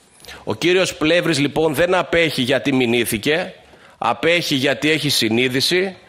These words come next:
γιατί έχει ενσυναίσθηση και είναι αποφασισμένος, όπως και όλοι μας στη Νέα Δημοκρατία, να μην αφήσουμε καμιά προσχηματική ενέργεια του οποιοδήποτε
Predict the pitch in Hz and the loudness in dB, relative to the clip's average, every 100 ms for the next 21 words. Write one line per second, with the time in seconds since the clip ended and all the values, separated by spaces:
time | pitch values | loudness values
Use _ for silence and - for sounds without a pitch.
0 | - - 87 123 127 165 175 170 147 - | -20 -12 -2 -2 0 0 0 0 0 0
1 | 123 135 139 - 156 180 170 175 165 151 | 0 2 0 0 0 0 0 0 0 0
2 | 143 127 101 101 110 143 170 180 - - | 0 0 -2 0 0 2 0 -2 -8 -14
3 | - - - 139 160 185 - 156 185 185 | -20 -20 -4 -2 0 -2 0 2 2 2
4 | 165 147 143 147 147 135 127 123 117 151 | 0 0 0 2 2 0 -2 0 -2 0
5 | 175 160 165 160 156 165 156 156 147 135 | 0 2 2 0 0 -2 0 0 0 0
6 | 127 156 165 120 - - - - 143 - | 0 2 2 0 -4 -18 -8 -4 -2 0
7 | 139 139 127 113 160 147 147 160 156 135 | 0 0 -2 0 0 2 2 0 0 0
8 | 131 127 139 120 127 110 127 139 139 185 | 0 0 -2 0 -2 0 0 0 0 -2